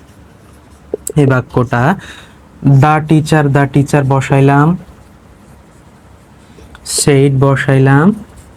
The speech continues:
ঠিক আছে, that বসাইলাম, ঠিক আছে,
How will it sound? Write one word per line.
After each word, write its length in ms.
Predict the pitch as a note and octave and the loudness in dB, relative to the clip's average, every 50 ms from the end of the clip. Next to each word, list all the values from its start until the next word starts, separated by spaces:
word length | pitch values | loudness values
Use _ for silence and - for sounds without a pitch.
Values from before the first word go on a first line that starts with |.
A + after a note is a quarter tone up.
| - - - - - - - - _ | -20 -20 -20 -20 -18 -14 -14 -10 _
ঠিক 140 | - F3 E3 | -4 -2 -2
আছে, 200 | G3+ - - - B2+ | -2 -2 0 -2 0
that 300 | B2 B2+ C#3 C3+ C3+ C3+ B2+ B2 | 0 2 2 2 2 0 0 0
বসাইলাম, 640 | B2+ C3 C3+ C3 - - C3+ C3 C3+ C3+ D3+ G3 B3 - - - - - - - - - - - - - - - - - - - - - - - - - - - - - - - - - - - - - - - - - | 0 0 -2 -2 0 0 2 2 2 2 2 2 0 -2 -4 -10 -20 -20 -20 -20 -20 -20 -20 -20 -20 -20 -20 -20 -20 -20 -20 -20 -20 -20 -20 -20 -20 -20 -20 -20 -20 -20 -20 -20 -20 -20 -20 -20 -20 -20 -20 -20 -18 -8
ঠিক 140 | - G3 F#3+ | -4 -2 0
আছে, 300 | A3 G#3 - C3+ A#2+ A2+ | 0 0 -2 -2 -4 -4